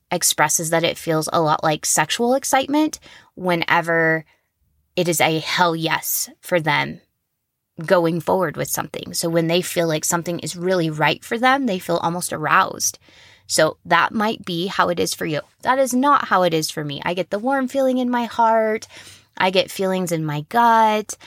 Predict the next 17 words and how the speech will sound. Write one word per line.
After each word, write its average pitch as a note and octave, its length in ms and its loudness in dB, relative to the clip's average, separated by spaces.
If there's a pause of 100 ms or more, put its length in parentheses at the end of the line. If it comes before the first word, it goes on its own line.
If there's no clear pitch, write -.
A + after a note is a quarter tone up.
(200)
and G#3 120 0
I G3+ 100 2
get G3 180 0
feelings F3+ 340 2
in F3 80 0
my E3 120 -2
shoulder. D#3 380 0
And B3 220 0
sometimes C4 380 2
I G#3+ 60 2
get E3+ 280 0 (260)
skin D3+ 360 0
tingles. - 520 -6 (720)
But A#3 120 2
it's - 200 0 (240)
really A#3+ 420 4
individual. G3 800 -2